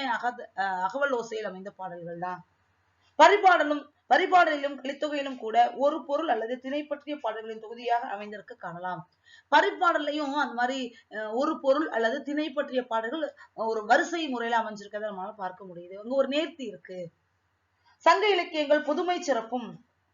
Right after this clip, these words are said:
புதுமை சிறப்பும் மிக்கவை, பொருட்சிறப்பும் கருத்துச் செறிவும் சொல் இனிமையும் வாய்ந்தவை. இது நம்ம எல்லாருக்குமே தெரிஞ்ச விஷயம் தான். இவை அகத்திணை புறத்திணை என பகுக்கப் பெற்று பெரும்பாலும் காதல் வீரம் குறித்து பேசின.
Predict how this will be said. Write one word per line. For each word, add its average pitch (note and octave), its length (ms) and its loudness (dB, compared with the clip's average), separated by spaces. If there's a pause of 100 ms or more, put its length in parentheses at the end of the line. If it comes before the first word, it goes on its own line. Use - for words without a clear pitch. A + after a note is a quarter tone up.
(680)
புதுமை F#4+ 300 6
சிறப்பும் C#4+ 360 4
மிக்கவை, G#3+ 400 -2 (360)
பொருட்சிறப்பும் D#4 640 4
கருத்துச் C#4 400 4
செறிவும் B3 380 2
சொல் C#4 240 2
இனிமையும் B3 500 -2
வாய்ந்தவை. F#3 460 -4 (100)
இது G3+ 160 -14
நம்ம G3+ 160 -10
எல்லாருக்குமே G#3+ 380 -4
தெரிஞ்ச F#3+ 280 -18
விஷயம் F3 340 -20
தான். - 160 -16 (1500)
இவை D#4 220 12
அகத்திணை E4 540 12
புறத்திணை D4 400 8
என B3 180 0
பகுக்கப் C4 380 2
பெற்று A#3 300 0
பெரும்பாலும் C4 540 4
காதல் C#4+ 440 6
வீரம் C4 320 0
குறித்து A#3 340 -8
பேசின. F#3 300 -10